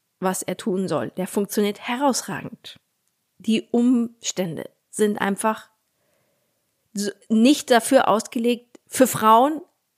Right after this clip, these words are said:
sexuell zu erwachen und zu erblühen. Das muss man jetzt an der Stelle auch sagen.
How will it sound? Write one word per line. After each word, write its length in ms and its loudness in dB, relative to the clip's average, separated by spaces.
sexuell 540 0
zu 120 -4
erwachen 360 -4
und 160 -8
zu 100 -8
erblühen. 340 -4
Das 180 -8
muss 140 -8
man 100 -4
jetzt 180 -8
an 80 -8
der 80 -8
Stelle 300 -8
auch 80 -12
sagen. 320 -10